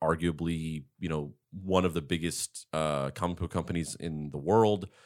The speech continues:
It's basically, you know, regarded, uh, either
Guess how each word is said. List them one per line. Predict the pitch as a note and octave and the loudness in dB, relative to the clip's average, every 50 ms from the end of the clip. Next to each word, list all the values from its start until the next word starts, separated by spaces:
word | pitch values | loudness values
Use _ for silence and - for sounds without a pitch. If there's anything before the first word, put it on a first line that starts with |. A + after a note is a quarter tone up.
| - _ _ _ | -20 _ _ _
It's | - F2+ - | -8 -8 -2
basically, | - F#2 F2 E2 - F2+ - F2 E2+ E2+ E2 D#2+ D#2 C#2+ B1 - _ _ _ _ _ - | 0 0 2 2 0 -2 -4 -2 -2 0 0 -2 -4 -6 -8 -12 _ _ _ _ _ -8
you | E2+ D2+ | -6 -4
know, | D2 C#2 C#2 C2+ | -2 -4 -4 -4
regarded, | - F2 E2 D2+ E2 E2+ F2 E2 E2+ E2+ E2 D2+ - - - | -4 -2 0 4 6 6 6 6 4 2 -2 -2 -6 -10 -6
uh, | D#2+ D#2 D2+ D2 C#2+ C#2 C2+ C2 A#1+ G#1 - _ _ _ _ _ _ _ _ _ - | -4 -2 0 0 0 -2 -4 -4 -6 -10 -12 _ _ _ _ _ _ _ _ _ -6
either | F#2 F2+ F2 E2 E2+ E2 D#2+ D#2 D#2 D2 | -4 -2 0 2 2 2 2 2 0 -2